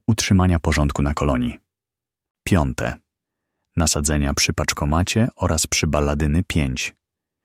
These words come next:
Chcielibyśmy również poznać status obiecanych nasadzeń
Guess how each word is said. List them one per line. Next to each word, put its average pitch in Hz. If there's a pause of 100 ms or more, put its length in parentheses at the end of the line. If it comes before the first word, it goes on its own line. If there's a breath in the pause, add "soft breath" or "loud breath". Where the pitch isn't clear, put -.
(200)
Chcielibyśmy 120
również 92
poznać 87
status 87
obiecanych 78
nasadzeń 87